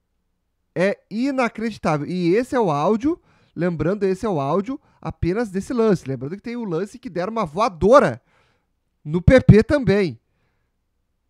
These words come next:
Tem o pênalti no Hulk, que eu queria saber também por que que não analisaram, por que que não divulgaram. O árbitro nem teve, né? Não se mexeu em nenhum momento. Ah,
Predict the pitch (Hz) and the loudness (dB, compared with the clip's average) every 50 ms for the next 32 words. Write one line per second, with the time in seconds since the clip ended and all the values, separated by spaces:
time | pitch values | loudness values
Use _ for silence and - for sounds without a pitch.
0 | _ _ _ 196 220 233 190 - - 226 247 240 226 220 - 214 202 196 156 131 | _ _ _ -2 -2 -2 2 4 6 6 6 6 4 2 2 0 0 0 0 -2
1 | 156 208 269 302 - - 320 320 311 - _ _ _ _ _ _ _ _ _ _ | -2 0 0 0 -2 -4 -8 -8 -8 -10 _ _ _ _ _ _ _ _ _ _
2 | _ _ _ _ _ _ _ _ _ _ _ - - 190 185 175 185 180 - 175 | _ _ _ _ _ _ _ _ _ _ _ -16 -6 -4 -2 -2 -2 -2 -4 -6
3 | 147 139 214 - 220 180 180 208 - - - - 196 196 214 214 208 196 190 190 | -4 -4 -4 -4 -4 -4 -4 -4 -4 -6 -6 -6 -10 -10 -6 -6 -4 -4 -4 -4
4 | 180 175 151 120 123 151 147 185 233 269 285 320 _ _ _ _ _ _ _ _ | -4 -4 -4 -6 -6 -4 -2 -2 -2 -2 -4 -6 _ _ _ _ _ _ _ _
5 | _ _ _ - - 160 180 208 208 196 165 175 165 170 135 135 156 208 220 247 | _ _ _ -8 -6 -4 -2 0 0 0 0 -2 -4 -4 -2 0 0 0 2 0
6 | 233 226 - _ _ _ _ _ _ _ _ _ _ _ _ _ _ - 139 165 | -2 -4 -8 _ _ _ _ _ _ _ _ _ _ _ _ _ _ -4 -2 -2
7 | 180 175 - - 180 180 196 240 240 - 254 247 254 226 220 254 247 240 220 190 | -2 -4 -6 -8 -6 -6 -6 -6 -4 -2 0 0 0 0 -2 -6 -6 -4 -4 -4
8 | 151 131 127 143 160 185 233 269 - _ _ _ _ _ _ _ _ _ _ _ | -6 -6 -6 -6 -4 -4 -4 -4 -6 _ _ _ _ _ _ _ _ _ _ _
9 | _ _ _ _ _ 160 196 202 - - 208 208 208 202 - - 233 233 240 226 | _ _ _ _ _ 0 2 2 2 0 -2 0 2 2 2 0 -4 -4 -4 -2
10 | 214 208 214 233 269 285 277 247 208 202 220 269 277 262 - 311 302 - _ _ | -4 -4 -4 -4 -4 -2 -2 -2 -2 -2 -2 -2 -4 -4 -8 -10 -12 -12 _ _
11 | _ _ _ _ _ _ _ _ _ - 247 294 294 262 202 | _ _ _ _ _ _ _ _ _ 0 2 2 2 0 -2